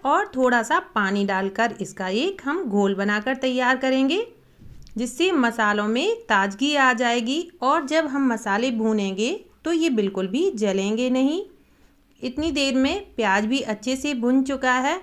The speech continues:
और बस हमें इसका इतना ही कलर रखना है। तो अब जो घुले हुए मसाले रखे हैं वो हम इसमें डाल देंगे और एक से दो मिनट तक इनको पका लेंगे। और ये देखिए, एक से दो मिनट में इसमें बहुत ही अच्छी खुशबू आने लगी है।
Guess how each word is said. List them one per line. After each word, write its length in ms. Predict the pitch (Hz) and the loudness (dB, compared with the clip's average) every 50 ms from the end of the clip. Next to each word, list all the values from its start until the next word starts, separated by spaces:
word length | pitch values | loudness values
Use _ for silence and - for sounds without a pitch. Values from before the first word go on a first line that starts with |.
| - - - | -8 -8 -4
और 320 | 240 262 285 330 370 359 - | 0 2 2 2 2 0 -2
बस 280 | 214 247 285 320 - - | -2 0 0 0 -2 -2
हमें 180 | 269 262 277 285 | 0 0 0 0
इसका 340 | 262 269 269 - - 269 - - | 0 -2 -4 -4 -4 -4 -4 -4
इतना 220 | 220 202 - 220 220 | -6 -4 -2 -2 0
ही 140 | 240 254 254 | 0 -2 0
कलर 300 | 254 262 254 247 247 233 | -2 -2 0 0 -2 -2
रखना 380 | 240 247 247 247 262 254 254 254 | -4 -6 -4 -2 0 0 2 0
है। 220 | 247 269 320 403 - - _ _ _ _ _ _ _ - | 0 -2 -4 -6 -8 -14 _ _ _ _ _ _ _ -4
तो 60 | 285 | -4
अब 320 | - - - 269 269 247 220 | -2 0 0 2 2 0 -2
जो 220 | 262 294 330 359 | -2 -2 -2 -2
घुले 280 | 277 240 247 247 247 254 | 0 2 2 4 4 4
हुए 180 | 254 262 262 240 | 4 4 4 4
मसाले 500 | 202 190 190 196 196 185 196 208 220 233 | 2 0 -2 0 0 0 2 2 0 0
रखे 300 | 240 233 233 - - 262 | -2 -4 -6 -4 -2 0
हैं 320 | 262 277 277 285 320 403 453 - _ _ - | 0 0 0 -2 -4 -6 -8 -10 _ _ -6
वो 180 | 196 196 196 202 | -2 0 0 0
हम 200 | 208 214 233 240 | 0 0 0 -2
इसमें 280 | 240 240 254 254 254 247 | -2 -2 -2 -2 0 2
डाल 240 | 254 240 240 254 240 | 2 2 2 2 2
देंगे 340 | 254 254 254 262 277 320 415 440 - - _ _ _ _ _ _ _ - - _ _ _ - - - | 2 2 2 0 0 -2 -4 -6 -8 -14 _ _ _ _ _ _ _ -20 -20 _ _ _ -20 -8 -2
और 340 | - 160 175 339 349 - - 254 | 0 2 2 2 0 -2 -4 -2
एक 220 | 311 370 392 381 | -2 -2 -2 -2
से 160 | - 285 262 | -2 0 0
दो 180 | 214 196 202 190 | 2 2 0 0
मिनट 320 | 190 190 185 185 185 - - | -2 -2 -4 -6 -6 -4 -4
तक 160 | 269 320 - - - | -4 -4 -4 -4 -4
इनको 260 | 233 220 214 320 349 | -2 -2 -2 -4 -6
पका 380 | 349 - 208 202 202 202 196 220 | -4 -6 -6 -4 0 0 0 2
लेंगे। 400 | 254 269 269 277 269 277 294 349 453 - - _ _ _ _ _ _ _ _ _ _ _ - | 2 2 0 0 0 -2 -2 -4 -6 -8 -12 _ _ _ _ _ _ _ _ _ _ _ -4
और 140 | 240 262 277 | -2 -2 -2
ये 180 | 277 302 330 | -2 -2 -2
देखिए, 420 | 294 311 311 302 277 - - 311 359 392 - - - | -2 -2 -2 -4 -4 -4 -4 -4 -4 -4 -6 -6 -4
एक 240 | 262 294 330 339 - | -4 -4 -4 -4 -4
से 140 | 294 277 214 | -4 -4 -2
दो 240 | 180 208 220 247 269 | 0 0 0 2 2
मिनट 320 | 269 254 254 254 226 233 | 2 2 0 0 -2 -2
में 180 | 240 247 240 233 | -2 -2 -2 -4
इसमें 480 | - 233 226 - 240 240 240 202 - - | -6 -8 -4 -2 -2 0 -2 -2 -4 -8
बहुत 360 | 190 175 214 220 226 214 233 | -6 -2 0 0 0 0 0
ही 100 | 247 240 | -2 -2
अच्छी 300 | 220 233 - - 247 226 | -2 -2 -4 -4 -4 -4
खुशबू 400 | - - - 196 196 190 190 220 214 | -4 -6 -8 -8 -6 -4 -2 -2 -2
आने 220 | 208 214 226 226 | -2 -2 -2 -2
लगी 320 | 226 226 226 220 240 240 247 | -2 -2 -2 -2 -2 0 0
है। 220 | 262 277 359 440 | 0 0 -2 -4